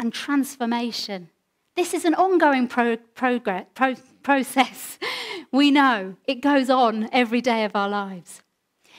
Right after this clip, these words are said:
Secondly, the Holy Spirit gives us new desires. It, he changes our desire to sin. The old nature is defeated with its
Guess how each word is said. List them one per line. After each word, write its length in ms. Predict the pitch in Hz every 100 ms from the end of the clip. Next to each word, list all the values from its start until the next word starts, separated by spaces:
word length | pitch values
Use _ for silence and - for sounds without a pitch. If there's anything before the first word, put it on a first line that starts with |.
| - _ -
Secondly, 560 | - 453 440 311 254
the 200 | 247 -
Holy 220 | 403 403 392
Spirit 520 | - - 349 - -
gives 240 | 294 -
us 260 | 294 294 - -
new 580 | 254 294 320 311 294 - _
desires. 840 | 254 269 262 262 220 185 165 - - _ _ _ _ _ _ _ -
It, 120 | 294 -
he 220 | - 294 294
changes 960 | - 330 370 403 381 226 196 208 - _ _ - 302
our 120 | 285
desire 760 | 339 294 339 359 392 381 254 175
to 100 | -
sin. 500 | - - 196 175 165 _ _ _ _ _ _ _ _ _ _
The 120 | 330 -
old 340 | 381 392 392 320
nature 420 | 349 339 - 285
is 160 | 277 -
defeated 540 | 302 359 339 330 240
with 160 | 269 277
its 180 | -